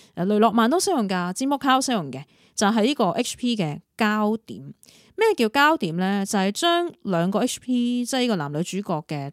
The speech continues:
對角相會點連接起嚟。即係總之呢，就係連一個 L 形，咁佢嘅 X axis 同 Y axis，然後畫一條直線，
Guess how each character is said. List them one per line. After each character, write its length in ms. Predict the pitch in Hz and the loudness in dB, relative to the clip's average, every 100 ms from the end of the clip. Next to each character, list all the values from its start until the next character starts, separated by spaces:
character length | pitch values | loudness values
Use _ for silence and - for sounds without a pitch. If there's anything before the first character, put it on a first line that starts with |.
| - | -2
對 320 | 202 190 196 | 0 2 -2
角 220 | - 185 | -2 -4
相 540 | - - 269 254 262 | -4 -4 -2 0 0
會 220 | 226 156 147 - | 0 -2 -4 -6
點 260 | 143 202 - _ _ | -6 -6 -8 _ _
連 280 | 185 202 170 | -4 -2 0
接 220 | 170 185 - | -2 -4 -6
起 160 | - 160 | -6 -4
嚟。 200 | 175 - _ _ _ _ _ _ | -4 -4 _ _ _ _ _ _
即 140 | - | 0
係 180 | 339 277 | 2 4
總 160 | 202 214 | 2 2
之 160 | 269 | 2
呢， 80 | 269 | 0
就 140 | 269 185 | 0 -2
係 160 | 180 | -2
連 180 | 165 151 | -4 -2
一 80 | 180 | -2
個 100 | 156 | -2
L 340 | - 214 190 | 0 0 0
形， 420 | 131 - - 175 208 | -4 -12 -10 -12 -8
咁 200 | 180 220 | -4 -2
佢 160 | 220 | -2
嘅 80 | 175 - | -4 -4
X 300 | 247 254 - | -2 -2 -2
axis 320 | 233 240 143 | -2 -2 -8
同 160 | 147 | -6
Y 300 | 156 196 196 | 0 0 2
axis， 420 | 214 - - - 143 | -2 -2 -6 -8 -10
然 100 | 160 | -8
後 60 | |
畫 240 | 160 196 254 | -4 0 0
一 40 | |
條 120 | 170 | 0
直 80 | 156 | -4
線， 380 | - 175 170 | -2 0 -2